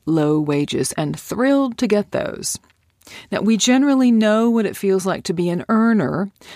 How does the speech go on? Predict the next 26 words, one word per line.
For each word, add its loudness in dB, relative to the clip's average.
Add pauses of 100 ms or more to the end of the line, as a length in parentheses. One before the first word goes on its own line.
(120)
before 2
we 4
get 2
our -2
first -4
performing -2
paycheck, -4 (120)
unless -2
you 2
were 2
a -4
child -6
actor. -8 (920)
So, 2
but 0
that 0
first 0
time 2
we 2
get -2
paid 0
to -6
do 2
what -2
we 0
love -4